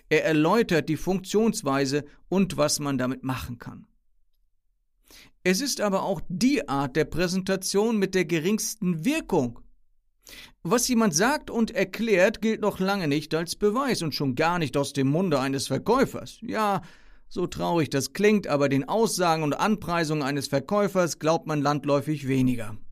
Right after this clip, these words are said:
Der Kunde ist einfach skeptisch und zeigt das durch Aussagen wie, "Ja, es kann ja jeder behaupten und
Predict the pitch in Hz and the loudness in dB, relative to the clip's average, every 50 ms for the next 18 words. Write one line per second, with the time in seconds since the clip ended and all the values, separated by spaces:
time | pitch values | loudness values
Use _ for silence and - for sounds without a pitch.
0 | - - - - 180 165 196 185 190 240 262 254 233 240 226 - - - 202 220 | -14 -16 -12 -6 -2 -2 -2 0 0 2 2 2 2 2 0 -2 -4 -2 -2 -2
1 | 220 - 226 196 - - - - 311 311 - - 170 151 135 - 165 160 165 - | 0 0 -2 -2 -4 -6 -4 -6 -6 -6 0 2 4 4 4 2 0 -2 -2 -4
2 | - - - - - - - - - _ - - - - 180 180 185 - 160 151 | -8 -14 -20 -20 -20 -20 -20 -20 -12 _ -8 -6 -4 -2 -2 -2 -2 0 -2 -2
3 | - - 151 139 - - 160 185 180 180 - 156 151 151 143 143 147 143 - - | 0 0 -2 -2 -2 -2 -2 -2 -2 0 0 0 0 0 0 0 0 0 0 -4
4 | - - - 120 123 123 - - 156 160 175 165 151 143 120 127 175 233 226 202 | -10 -6 -4 -2 -2 -2 -2 -2 -2 0 2 2 2 2 2 2 2 4 6 6
5 | 151 139 143 139 139 143 147 - - 151 143 139 123 | 6 6 6 6 6 4 4 4 0 0 0 0 -2